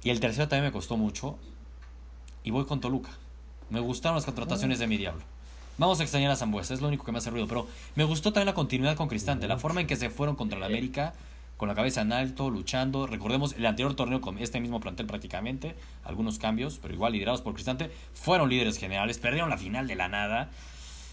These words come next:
Speaker 1: Voy con Toluca también como uno de mis tres top tres. David,
Speaker 3: Órale, no.
Speaker 1: venga.
Speaker 3: A mí me costó trabajo. Bueno, yo, eh, uno de mis candidatos lo dije desde que, antes de que se acabara el torneo, eh, conste.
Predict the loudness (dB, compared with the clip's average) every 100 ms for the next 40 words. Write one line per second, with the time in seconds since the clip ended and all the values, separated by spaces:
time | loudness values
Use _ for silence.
0 | -14 0 2 4 2 4 2 2 0 0
1 | 0 0 0 0 -2 -4 -4 -4 -6 -6
2 | -10 -10 -10 -14 -16 -16 -16 -16 -16 -14
3 | 0 2 4 2 0 -4 -6 0 4 4
4 | 2 -6 -10 -16 -16 -16 -14 -14 -14 -16
5 | -16 -16 -16 -2 4 6 6 6 8 8
6 | 8 10 12 10 8 8 6 6 6 6
7 | 6 4 4 2 0 0 2 2 2 0
8 | -4 -6 -8 -6 -6 -6 -6 -6 -2 -2
9 | -4 -6 -4 -4 -4 -4 0 0 -2 -10